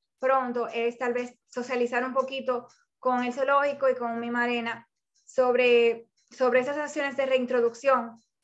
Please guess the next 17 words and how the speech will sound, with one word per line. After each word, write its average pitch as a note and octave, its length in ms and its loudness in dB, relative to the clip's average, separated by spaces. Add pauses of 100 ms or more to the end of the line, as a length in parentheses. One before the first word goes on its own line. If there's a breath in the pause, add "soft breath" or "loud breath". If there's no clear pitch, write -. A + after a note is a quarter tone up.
(420)
para A#3+ 500 4
evaluar B3+ 400 4
en C#4+ 120 -4
conjunto C4 760 -4
y A#3+ 80 4
aprender A#3 360 2
en B3+ 100 -4
conjunto, B3 680 -2 (340)
eh, A3 600 2
cómo C4 180 2
se C#4+ 120 2
pueden C4+ 240 0
fortalecer. A#3+ 720 0 (960)
Y B3+ 140 -4
lo B3+ 140 6
otro C#4 400 2
es, B3+ 540 -4